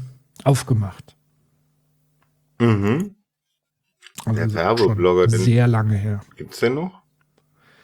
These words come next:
Speaker 1: Den gibt's nicht mehr, leider. Ich hab den irgendwann verschenkt. Und seitdem wurde er aber auch nicht mehr, äh, weitergeführt. Und jetzt ist er auch, glaub ich, komplett vom Netz, was halt
Speaker 2: Mhm.
Speaker 1: auch krass ist, weil es ist halt alles weg.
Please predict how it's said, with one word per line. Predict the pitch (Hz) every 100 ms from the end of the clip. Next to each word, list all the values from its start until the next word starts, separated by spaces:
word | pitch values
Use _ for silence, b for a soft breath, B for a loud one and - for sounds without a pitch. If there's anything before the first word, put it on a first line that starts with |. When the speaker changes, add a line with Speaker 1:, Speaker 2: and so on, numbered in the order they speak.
| b b -
Speaker 1:
Den | 175 220
gibt's | 208 -
nicht | 170 175 247 - -
mehr, | 131 120 151 190 180 _
leider. | 135 117 113 113 147 233 185
Ich | 147
hab | -
den | 160
irgendwann | 147 202 196 165
verschenkt. | 143 - - 139 185 254 - - _ _ _ _ _ _ _ _ _ _
Und | 151 151
seitdem | 151 147 165
wurde | 165 160
er | 147
aber | 139
auch | 143
nicht | 156 -
mehr, | 165 147 147 147 123
äh, | 131 120 139
weitergeführt. | 139 185 202 175 - 180 175
Und | 165
jetzt | 156 151
ist | 156
er | 151 139
auch, | 151 -
glaub | 139 139
ich, | 131 -
komplett | - 165 175 185 - 139 151 151
vom | - 147
Netz, | 143 165 165 -
was | 123 113 120
halt | 127
Speaker 2:
Mhm. | 101
Speaker 1:
auch | 95 104
krass | 117 185 -
ist, | 117 147 - - -
weil | - 131
es | 131 127
ist | 123
halt | 135 117
alles | 120 127 135
weg. | 139 -